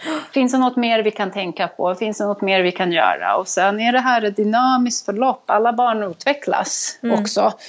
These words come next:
Speaker 2: Mm.
Speaker 1: och visar upp nya sidor.
Speaker 2: Mm. Mm.
Speaker 1: Mm.
Speaker 2: Så att här kan man säga att det finns flera delar i det här. Dels så handlar det en hel del om organisation.
Speaker 1: Ja.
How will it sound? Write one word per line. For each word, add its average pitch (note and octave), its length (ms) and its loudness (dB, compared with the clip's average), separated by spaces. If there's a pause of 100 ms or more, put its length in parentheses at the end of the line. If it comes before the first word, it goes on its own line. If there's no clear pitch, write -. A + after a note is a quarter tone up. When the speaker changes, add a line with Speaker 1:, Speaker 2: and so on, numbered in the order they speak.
(120)
Speaker 2:
Mm. G#3+ 200 -4 (200)
Speaker 1:
och B3 160 0
visar G#3 380 0
upp F3+ 160 -2
nya E3+ 300 -2
sidor. F#3+ 580 2 (180)
Speaker 2:
Mm. G#3 260 0 (680)
Mm. A3+ 280 0
Speaker 1:
Mm. F#3+ 160 2 (360)
Speaker 2:
Så C#4+ 100 2
att C#4 120 -4 (300)
här C#4 240 2
kan D4 180 2
man C#4+ 80 2
säga B3+ 120 4
att A3 60 0
det A#3 80 0
finns C4+ 320 2 (260)
flera C4+ 420 0
delar B3+ 360 0
i B3+ 120 0
det A3+ 80 -2
här. G3+ 160 2
Dels D4 320 -2
så C#4 80 -2
handlar A3 300 0
det G3+ 80 2
en G3+ 100 -2
hel D#4+ 300 -2
del G3+ 160 2
om F#3 120 -2
organisation. F#3 800 -2 (200)
Speaker 1:
Ja. G#3+ 300 2